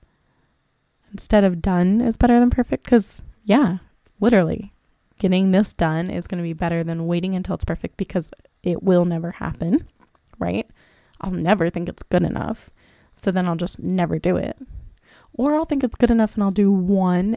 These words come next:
episode a month because I feel like they have to be perfect and I won't get shit out there. I mean, that's, that's why I've put,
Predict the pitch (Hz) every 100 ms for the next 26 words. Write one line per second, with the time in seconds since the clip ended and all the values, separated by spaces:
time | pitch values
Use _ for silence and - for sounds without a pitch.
0 | - 196 - 202 - 196 190 185 180 185
1 | 190 185 170 220 - 202 - 202 185 185
2 | - 170 175 190 - - 175 - - 165
3 | - 220 - - 190 180 175 180 170 -
4 | - - - - - 170 - 160 - 185
5 | _ _ _ _ 208 202 190 185 180 -
6 | - _ - - - - 208 185 175 170
7 | - -